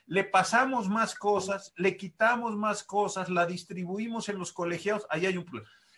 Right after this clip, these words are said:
El tema que han tratado Leti, Jaime, eh, tú mismo, Sergio, el tema del federalismo.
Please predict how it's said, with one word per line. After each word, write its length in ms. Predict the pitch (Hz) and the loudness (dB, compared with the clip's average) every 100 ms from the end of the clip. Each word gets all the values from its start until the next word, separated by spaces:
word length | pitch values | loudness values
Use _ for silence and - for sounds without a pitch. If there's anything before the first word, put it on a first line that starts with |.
| 110 | -6
El 180 | 170 170 | -4 -2
tema 320 | 233 262 254 | 0 2 0
que 100 | 233 | 0
han 120 | 233 | -2
tratado 500 | 208 202 - 208 208 | 2 0 4 4 4
Leti, 420 | 180 196 208 202 185 | 2 2 0 -2 -2
Jaime, 580 | 190 190 190 190 175 | 2 2 2 -2 -2
eh, 320 | - 147 147 - | -2 -4 -6 -4
tú 100 | 185 | -4
mismo, 320 | 190 185 185 | -2 -4 -2
Sergio, 380 | 190 190 180 175 | -2 -2 -2 -4
el 100 | - | 0
tema 240 | 208 202 | 0 2
del 100 | 196 | 0
federalismo. 760 | 185 165 170 208 175 147 98 | 0 0 0 -2 -6 -8 -10